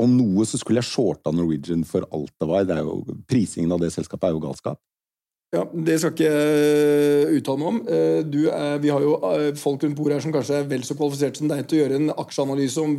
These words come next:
Speaker 2: hva man skal shorte og ikke shorte.
Speaker 1: Absolutt. Men, eh, la oss komme til gjestene, da.
Speaker 2: Ja.
Speaker 1: Vi har, eh, deg, Thomas Nielsen. Du er porteføljeforvalter i First-fondene og er jo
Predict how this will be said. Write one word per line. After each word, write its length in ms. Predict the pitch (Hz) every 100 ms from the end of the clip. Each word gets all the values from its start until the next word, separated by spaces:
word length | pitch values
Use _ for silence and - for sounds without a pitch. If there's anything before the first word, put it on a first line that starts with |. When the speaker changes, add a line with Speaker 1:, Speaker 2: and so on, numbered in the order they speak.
| 139
Speaker 2:
hva 140 | 131
man 160 | 135 135
skal 160 | 160
shorte 300 | 143 156 127 156
og 60 |
ikke 160 | 147 143
shorte. 260 | 139 180 233 -
Speaker 1:
Absolutt. 460 | 104 - 113 135 - _ - - -
Men, 360 | 131 147 160 - _ -
eh, 640 | 139 143 147 147 147 147 143
la 140 | 127
oss 140 | 120 -
komme 240 | - 104 85
til 80 | 107
gjestene, 240 | - 113
da. 140 | 190 170 _ _ 220
Speaker 2:
Ja. 160 | 147 160 - _ _ _
Speaker 1:
Vi 140 | 127 147
har, 340 | 143 143 143 147
eh, 920 | 151 151 147 147 147 147 143 147 143
deg, 220 | 123 131 196
Thomas 240 | 135 131
Nielsen. 320 | 135 98 - 143
Du 60 |
er 60 | 135
porteføljeforvalter 800 | 120 120 139 104 - 92 87 101
i 180 | 110 110
First-fondene 840 | - 95 82 - - 90 82 95
og 140 | 143 117
er 160 | 82
jo 100 | 78